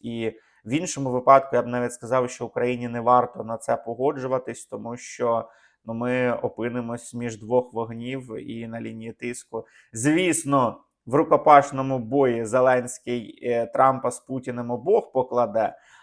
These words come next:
але, ну, не <laughs> знаю, чи це нам допоможе, друзі. В цілому ситуація прояснилась, картина стала більш зрозумілою, е,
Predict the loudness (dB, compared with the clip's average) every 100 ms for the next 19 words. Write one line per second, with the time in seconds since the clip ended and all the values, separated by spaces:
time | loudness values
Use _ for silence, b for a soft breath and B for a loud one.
0 | b 0 6 8 8 2 -2 -2 -4 -2
1 | -2 -2 -2 -8 -8 -10 -2 2 2 b
2 | b b b b _ 2 4 4 2 0
3 | 2 -2 -2 -2 -4 -4 -4 -6 -10 -4
4 | 0 2 2 -2 -4 _ _ _ _ _
5 | _ _ _ -20 _ -6 -4 6 10 10
6 | 8 2 2 4 2 2 -2 -2 -2 -4
7 | -4 -4 -2 -4 -4 -2 2 2 0 -8
8 | -6 -6 -4 -6 -6 -4 -2 -4